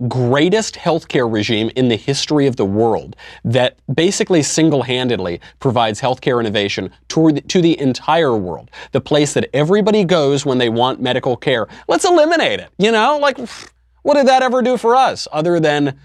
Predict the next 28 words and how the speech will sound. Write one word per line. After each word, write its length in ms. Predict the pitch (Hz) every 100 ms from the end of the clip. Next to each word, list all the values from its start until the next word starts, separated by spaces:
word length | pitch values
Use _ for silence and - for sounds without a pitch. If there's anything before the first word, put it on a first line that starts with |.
| _
be 220 | - 160 160
the 220 | 147 135
greatest 720 | 120 110 127 143 170 170 - - _ _ _ - 87 -
achievement 680 | 160 - 165 147 135 127 -
of 200 | 120 110
healthcare 520 | - 147 147 - 131
science 460 | 127 135 123 113 - 120
ever? 320 | 123 - - _ -
Other 220 | 277 302
than 120 | 262 233
that, 580 | 269 269 - - - - _ _ _ - - - - - - - _ _ _ _ _ -
come 120 | 233
on, 240 | 285 269
move 180 | 226 240
on. 380 | 254 254 143 - -
This 220 | 214 262
is 220 | 240 156
the 300 | 143 127 113 - _ _ _ _ _ _ _
sign 640 | - - 143 156 131 95
of 120 | 92
the 100 | 110
radical 680 | 101 104 113 120 - - - -
and 120 | 117
the 60 |
sign 340 | 104 - 113 123
of 120 | 104
the 60 | 104
reformer 580 | 98 98 104 98 78